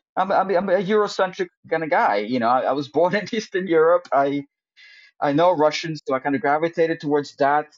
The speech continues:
that and the northern, the northern, you know, I'm, I'm a northern guy. I love Scandinavia, you know, give me Austria, you know, Bernhard.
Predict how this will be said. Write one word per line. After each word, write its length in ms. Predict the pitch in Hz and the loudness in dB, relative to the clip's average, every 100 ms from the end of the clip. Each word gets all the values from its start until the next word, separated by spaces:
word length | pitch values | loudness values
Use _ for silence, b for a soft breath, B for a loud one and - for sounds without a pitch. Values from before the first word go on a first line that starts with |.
| - | -8
that 400 | 139 147 151 - - - | -2 0 -2 -4 -12 -6
and 200 | 123 117 | -4 -2
the 80 | |
northern, 520 | 120 131 143 143 135 123 | 0 2 2 2 -2 0
the 100 | 131 | 0
northern, 500 | 131 147 156 147 131 - | 2 2 0 -2 -4 -4
you 140 | 139 | -4
know, 120 | 101 - | -4 -4
I'm, 200 | 120 123 | -4 -2
I'm 100 | 147 | -2
a 40 | 156 | 0
northern 360 | 170 233 190 | 2 2 2
guy. 200 | 123 90 - _ _ - | 0 0 -4 _ _ -6
I 120 | 120 | -2
love 240 | 131 156 | 0 0
Scandinavia, 1000 | - 143 143 135 139 147 147 135 135 139 | -2 -2 0 0 0 0 2 2 2 -2
you 140 | 147 123 | -4 -6
know, 180 | 104 | -6
give 200 | 113 143 | -6 -6
me 100 | 143 | -2
Austria, 680 | 143 156 156 - 147 139 139 | 2 2 0 -2 0 2 2
you 80 | 143 | 0
know, 140 | 127 107 | -4 -2
Bernhard. 460 | 156 156 127 131 | -2 0 0 -2